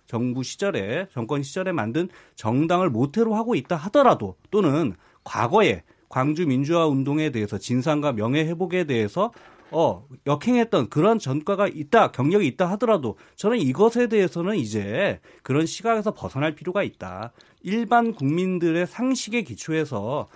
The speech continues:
하시는 것이, 어, 저는 오히려 과거에, 어, 어, 망령의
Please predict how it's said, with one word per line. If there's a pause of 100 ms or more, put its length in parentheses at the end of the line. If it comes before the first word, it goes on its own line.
(140)
하시는
것이, (220)
어,
저는
오히려
과거에, (260)
어, (100)
어,
망령의